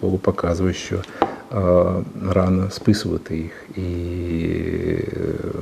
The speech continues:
можливо, м, йти на продовження терміну експлуатації ще раз.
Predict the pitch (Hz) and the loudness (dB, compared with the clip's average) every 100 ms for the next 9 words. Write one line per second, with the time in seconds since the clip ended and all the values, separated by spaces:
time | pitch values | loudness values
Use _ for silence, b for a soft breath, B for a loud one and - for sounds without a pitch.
0 | 85 90 82 92 95 92 98 B B B | 0 2 6 8 8 6 4 B B B
1 | B B - 90 85 82 82 - - - | B B -4 0 4 4 4 2 0 0
2 | - 98 92 87 82 92 87 87 85 87 | 4 6 8 6 4 4 4 4 4 2
3 | 85 - 87 82 85 85 - 90 - 87 | 0 2 2 4 0 0 0 2 2 -2
4 | - 90 - - 98 92 - - | -2 -4 0 4 4 4 -4 -8